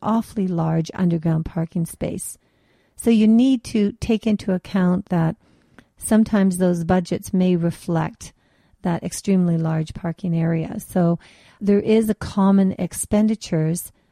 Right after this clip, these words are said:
which would actually be higher because there isn't really as much submetering going on. So you may pay one common amount that would be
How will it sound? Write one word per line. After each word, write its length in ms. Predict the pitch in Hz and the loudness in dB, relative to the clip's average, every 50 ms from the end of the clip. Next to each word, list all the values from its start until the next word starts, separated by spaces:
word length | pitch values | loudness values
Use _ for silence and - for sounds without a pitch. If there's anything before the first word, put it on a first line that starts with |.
| _ _ _ | _ _ _
which 260 | - 196 202 - - - | -2 -2 -2 -2 0 0
would 140 | 196 170 | 0 0
actually 320 | - - 190 185 - - 196 | 0 -2 -4 -4 -4 -6 -4
be 140 | 165 175 170 | -2 -2 -2
higher 500 | 156 - 202 196 214 220 185 160 160 160 | -2 0 0 2 2 2 2 2 0 -2
because 480 | 165 185 - - 185 180 165 165 180 196 | -4 -6 -6 -4 -2 -2 -2 -2 -6 -6
there 200 | 175 190 185 - | -4 -4 -4 -2
isn't 340 | 196 208 196 214 208 - 185 | -2 -2 -2 -2 -4 -2 -2
really 300 | 190 190 180 180 180 - | -2 0 0 0 -2 -2
as 220 | 180 175 156 - | -2 -2 -2 0
much 260 | 180 175 - - - | -2 -2 -2 -6 -8
submetering 720 | - - - 175 160 - 175 170 180 180 190 170 165 165 165 | -8 -4 -4 -2 0 2 2 2 2 2 0 0 -2 -2 0
going 320 | 170 170 165 165 160 160 | 0 0 0 0 0 0
on. 300 | 165 165 160 160 156 170 | -2 -2 -2 -2 -4 -6
So 160 | - - - | -6 -4 -2
you 100 | 180 185 | 0 0
may 240 | 190 202 214 220 214 | 2 2 2 2 0
pay 380 | - - - - 202 185 180 175 | 0 -2 -2 -2 -2 -2 -2 -2
one 240 | 170 170 165 165 165 | -2 -2 -2 -2 -2
common 440 | - - - 180 170 175 175 165 | -6 -6 -4 -2 0 0 0 0
amount 460 | 165 165 165 165 160 160 - - - 180 | 0 0 0 0 0 -2 -4 -4 -8 -10
that 80 | - | -8
would 180 | - - 160 156 | -6 -6 -4 -2
be 240 | 165 165 160 160 | 0 0 0 -2